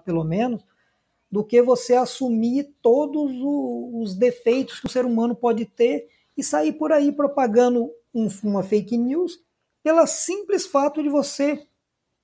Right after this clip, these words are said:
querer prejudicar alguém. Então eu acho que é muito complicado combater isso e o combate é cultural e vai levar muito tempo. Quando as pessoas começarem a acreditar de novo que não é bonito ser homofóbico, não é bonito ser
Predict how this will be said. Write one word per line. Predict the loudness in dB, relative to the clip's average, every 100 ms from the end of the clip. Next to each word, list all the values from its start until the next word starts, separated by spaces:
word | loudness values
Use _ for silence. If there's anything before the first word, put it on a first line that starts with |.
| _ -6
querer | -2 -2
prejudicar | -2 -4 -4 -6 -6 -4
alguém. | -2 -2 -4 -6 -16 _ _ _ _
Então | -4 -2 2
eu | 4 6
acho | 4 2
que |
é | 2
muito | 2 -2
complicado | -4 -4 -4 0 0 0
combater | -2 -2 -2 -2
isso | 0 -2 -4 -2
e | -2
o |
combate | 0 2 4 2 2 -2
é |
cultural | -4 -8 -4 -2 2 0
e | 2
vai | 0
levar | 0 -2 -2
muito | -2 -4 -8
tempo. | -16 -16 -16 _ _ _
Quando | -8 -8
as |
pessoas | -4 -4 -2 0 0 0
começarem | -2 0 -2 -2 -2
a |
acreditar | -2 -4 -4 -4 -4 -2
de | -2
novo | -2 0 0 -4 -10 -18 _ _ _ _ _
que | -6 -4
não | 0 2 2 2 4
é | 2
bonito | 2 0 0 0 -4
ser | -6 0
homofóbico, | 2 2 -2 -2 -2 -2 -4 -4
não | -2 0 0
é | -2
bonito | -2 -2 0 -2 -6 -12
ser | -10 -2 2 4 2 -2